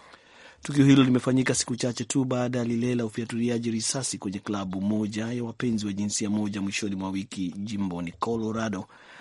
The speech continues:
ambako watu watano walikufa na wengine kumi na nane kujeruhiwa. Milipuko miwili imeteguliwa mapema leo karibu na vituo vya mabasi mjini Jerusalem na kuua mtu mmoja, huku wengine takriban kumi na wanne wakijeruhiwa kwa kile polisi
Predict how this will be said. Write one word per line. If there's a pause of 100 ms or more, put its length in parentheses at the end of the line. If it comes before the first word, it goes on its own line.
(140)
ambako
watu
watano
walikufa
na
wengine
kumi
na
nane (180)
kujeruhiwa. (1600)
Milipuko
miwili
imeteguliwa
mapema
leo
karibu
na
vituo
vya
mabasi
mjini
Jerusalem
na
kuua
mtu
mmoja,
huku
wengine
takriban
kumi
na
wanne
wakijeruhiwa
kwa
kile
polisi